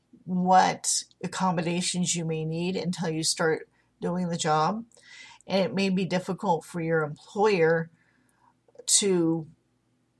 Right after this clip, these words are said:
understand your condition and may even not believe you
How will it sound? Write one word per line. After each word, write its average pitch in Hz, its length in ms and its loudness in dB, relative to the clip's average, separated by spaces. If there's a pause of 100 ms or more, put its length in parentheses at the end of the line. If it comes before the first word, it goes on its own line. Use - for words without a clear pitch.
(1400)
understand 196 880 4
your 208 80 0
condition 220 760 0 (340)
and 165 580 2 (1700)
may 202 280 2
even 165 640 0 (240)
not 175 260 4
believe 180 300 0
you 370 240 0